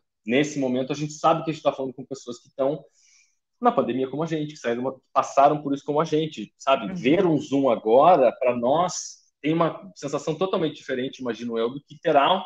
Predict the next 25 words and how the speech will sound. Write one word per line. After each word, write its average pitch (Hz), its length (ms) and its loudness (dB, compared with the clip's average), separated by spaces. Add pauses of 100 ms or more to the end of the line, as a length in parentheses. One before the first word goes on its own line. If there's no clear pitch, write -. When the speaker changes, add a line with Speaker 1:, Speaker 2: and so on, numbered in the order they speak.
(100)
Speaker 1:
ver 147 200 2
um 151 60 -2
Zoom 143 180 -6
daqui 139 180 -6
cinco 147 480 -10
ou 175 280 4 (520)
cinco 170 260 -4
anos 175 100 -2
atrás. 180 440 -4 (280)
Essa 151 280 2
Speaker 2:
Com 180 60 -6
Speaker 1:
peça, 113 280 2
Speaker 2:
certeza. 85 80 -8
Speaker 1:
Os 101 60 -12
Negociantes, 101 680 -12
tem 156 180 0
essa 147 180 0
leitura 127 360 0
agora, 120 320 4
porque - 160 -8
a 170 40 0
gente 170 220 -6
tá 156 140 0
nesse 131 300 -4
agora, 127 440 2